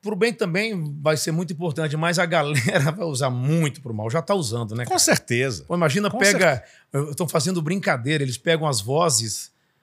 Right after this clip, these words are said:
Speaker 1: das pessoas e colocam no, no teu rosto ali.
Speaker 2: É, é, não, e, e o, e o próprio, você faz a própria imagem da pessoa.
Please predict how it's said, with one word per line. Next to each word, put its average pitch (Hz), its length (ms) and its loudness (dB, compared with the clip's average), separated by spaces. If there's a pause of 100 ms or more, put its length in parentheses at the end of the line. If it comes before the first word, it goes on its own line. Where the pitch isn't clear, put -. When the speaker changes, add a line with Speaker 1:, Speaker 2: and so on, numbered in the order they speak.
(160)
Speaker 1:
das 139 220 -2
pessoas 151 380 -2
e 165 40 -4
colocam 156 600 -2
no, 131 220 -6
no 131 160 -6
teu 156 200 -2
rosto 123 480 -4
ali. 143 300 -6
Speaker 2:
É, 120 460 2
é, 170 40 0
não, 269 240 4
e, 151 40 6
e 156 280 2
o, 160 120 2
e 185 100 4
o 180 60 4
próprio, 285 600 4
você 139 240 0
faz 214 240 4
a 185 60 6
própria 240 320 4
imagem 160 400 4
da 117 100 0
pessoa. 95 480 -2